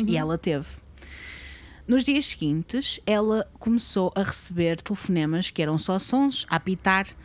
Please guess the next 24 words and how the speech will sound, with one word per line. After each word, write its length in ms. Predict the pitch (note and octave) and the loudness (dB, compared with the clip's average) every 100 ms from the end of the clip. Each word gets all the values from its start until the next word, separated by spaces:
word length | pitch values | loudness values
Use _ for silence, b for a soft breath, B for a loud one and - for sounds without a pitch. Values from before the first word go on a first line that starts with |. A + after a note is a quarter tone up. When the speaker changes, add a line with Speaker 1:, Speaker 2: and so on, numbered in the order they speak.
| B B B B | B B B B
Speaker 2:
ou 80 | F#3 | -2
guinchos, 680 | E3 G3+ G#3+ G#3 - E3+ - F3 | 2 4 4 2 -2 -4 -4 0
barulhos 380 | F3 F3+ F3 | 4 4 2
estridentes. 880 | - - E3 E3 E3+ F3 E3+ - - - B B B B | -2 0 0 2 2 0 0 -4 -10 -10 B B B B
Também 340 | A3+ A3 G#3+ G3 | 2 4 4 2
ouviu 260 | F3+ F3+ | 4 2
vozes 800 | F3 E3 F#3 G3+ G#3+ G3 F#3+ F#3+ - | 2 2 4 4 2 0 0 -2 0
e 140 | G3 | 2
viu 300 | F3 F#3 G#3+ | 2 2 2
objetos 680 | G3+ F#3+ F3 F#3+ F#3+ F#3 - | 2 2 0 2 0 0 0
a 60 | E3+ | 2
mexerem 460 | E3 - D3 C#3 | 2 2 2 4
sozinhos. 1400 | C#3 D3+ C#3+ C3+ C3+ C3 B2+ B2+ B2+ C3 C#3+ D#3 - - - | 2 2 0 2 4 4 4 2 2 2 2 -2 -8 -12 -4
Olá. 1300 | D#3 C3+ B2+ B2 B2 B2 B2 A#2+ A#2 F2 D#2 E2 G2+ - - B B B B B B | 0 2 2 0 0 0 -2 -2 -4 -6 -8 -10 -14 -18 -18 B B B B B B
Também 260 | - A#3 A#3+ | 2 2 4
disse 240 | A#3 A#3 G#3 | 2 2 2
aos 160 | G3 | 2
amigos 380 | G3+ G3 G3+ - | 2 2 2 -2
que 120 | - | -6
tinha 240 | - G3+ G#3 | -2 2 2
sido 260 | - F3+ F3 | 2 -2 0
visitada 680 | A#3 D4 F4 B3+ A3+ A3+ A#3+ | 0 0 2 2 2 2 0
por 300 | - D4+ - | 0 0 0
homens 760 | - C4 D4+ G3 G#2+ D#2+ - - | 2 4 4 0 -2 -6 -10 -10